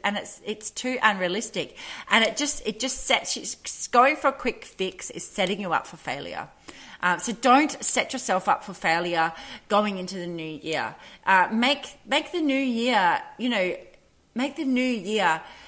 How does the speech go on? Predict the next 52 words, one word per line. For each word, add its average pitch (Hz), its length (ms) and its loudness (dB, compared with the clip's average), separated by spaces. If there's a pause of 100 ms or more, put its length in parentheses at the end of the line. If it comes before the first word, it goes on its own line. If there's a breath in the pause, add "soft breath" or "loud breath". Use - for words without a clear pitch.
(160 loud breath)
where 208 160 2
you 214 220 2
actually 220 500 2
make 185 260 -2
changes 185 520 -4
and 214 140 0
you 220 80 2
start 240 360 0
to - 120 -4
understand 208 540 -2
your 233 80 -6
food 185 260 -6
and 190 160 -6
you 202 120 -4
know 196 680 0
why 180 220 4
you're 185 240 -4
eating 185 280 -6
these 165 220 -8
things. 147 320 -10 (480 loud breath)
And 277 140 4
then 359 80 4
I 403 140 2
hear, 330 220 -4
I 247 140 4
have 294 240 -4
people 240 220 -8
saying 220 280 -4
to 214 120 -12
me, 196 60 -4
and 190 100 -4
I've 185 80 -4
had 262 240 -2
people 220 160 -8
do 208 100 -8
my 220 140 -4
program 180 360 -6
saying, 175 280 -4 (300 loud breath)
"Yep, - 300 0 (200 loud breath)
I 196 160 4
understand. 180 960 0 (200)
I 254 120 4
already 247 240 0
understand 202 460 -2
about 190 220 -2
my 170 120 -4
food." 165 240 -6
And 170 100 -6
I 190 40 -4
say, 226 140 -8
"That's 220 260 -6
fine." 190 440 -2